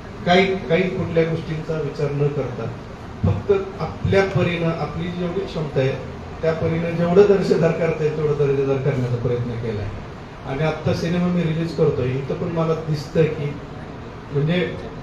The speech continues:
जरी माझ्या पाठीशी कोण नसलं तसं, मोठमोठी लोक किंवा स्टुडिओ या त्या अमुक तमुक गोष्टी, अ, कदाचित त्यांच्या त्या पॅटर्नमध्ये हा सिनेमा बसला नाही,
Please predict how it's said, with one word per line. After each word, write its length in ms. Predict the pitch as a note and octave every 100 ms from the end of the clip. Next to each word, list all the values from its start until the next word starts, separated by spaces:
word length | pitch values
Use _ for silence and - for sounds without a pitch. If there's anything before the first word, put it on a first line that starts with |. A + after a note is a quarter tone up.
| - - - - - -
जरी 200 | E3 G3+
माझ्या 260 | G#3 G3 G3+
पाठीशी 400 | G3+ G3+ F3+ -
कोण 320 | G3+ G3 F3+
नसलं 380 | D#3+ - D3+ B2+ C3+
तसं, 200 | C3 - - - - - -
मोठमोठी 540 | C#3 D3 D3+ D3 C#3 C#3+
लोक 180 | C#3+ B2+ C#3 C3+ C3+ C3+ - - - - C3 C3 D#3
किंवा 160 | D#3+ D3+
स्टुडिओ 400 | - D#3 C#3+ D3 C#3
या 120 | C3+
त्या 280 | C3 C#3 C3
अमुक 200 | B2+ C3 -
तमुक 160 | B2+ B2+ -
गोष्टी, 260 | C3 - - - - - - - - - -
अ, 120 | B2 B2+ B2+ B2+ B2+ B2
कदाचित 320 | D3+ F3 G3 F#3+
त्यांच्या 300 | G3 F3 F#3 F3+
त्या 140 | F#3
पॅटर्नमध्ये 680 | F3 E3 D#3 E3 E3 D#3+ E3
हा 140 | D#3
सिनेमा 340 | - D#3 D#3
बसला 360 | D3+ E3 E3+ E3
नाही, 180 | B2+